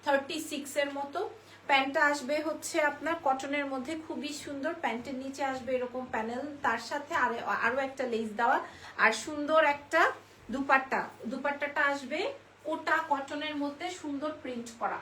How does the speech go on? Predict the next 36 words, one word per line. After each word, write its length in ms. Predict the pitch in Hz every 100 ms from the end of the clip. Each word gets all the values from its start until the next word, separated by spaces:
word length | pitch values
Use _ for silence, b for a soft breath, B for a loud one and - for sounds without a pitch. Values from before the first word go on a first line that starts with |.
| -
অসম্ভব 540 | 277 339 330 311 339
মাত্রায় 380 | 285 302 - 294 294
সুন্দর। 240 | 269 277
এই 100 | 262
ড্রেসটা 380 | 220 247 - 269
আমি 200 | 254 254
আপনাদের 320 | 254 254 247
সাথে 220 | 285 285
শো 180 | - 254
করে 200 | 254 262
দিলাম। 260 | 262 269 262
আসেন, 220 | 240 240
এবার 200 | 240 240
আমরা 300 | 233 247 339 B B B B
প্রাইস 320 | 302 294 285
বলে 200 | 254 262
দিই। 140 | 220 226
ভাই, 220 | 294 277
আমি 240 | 226 269
এই 160 | 285 277
ড্রেসটা 340 | 269 277 302
রাখছি, 380 | 247 247 - 311
এটা 160 | 277 254
লাইভে 320 | 220 220 240
আমি 120 | 240
শেয়ার 280 | - 240 233
করে 160 | 254 233
দিলাম। 240 | 247 277 - B B B
আগামীকালকে 640 | 254 294 320 330 277 254
এটা 100 | 247
যদি 160 | 294 339
আমি 160 | 339
জানতাম, 420 | 311 311 302 359 339
তাহলে 160 | 311
তো 80 | 320
আমি 200 | 320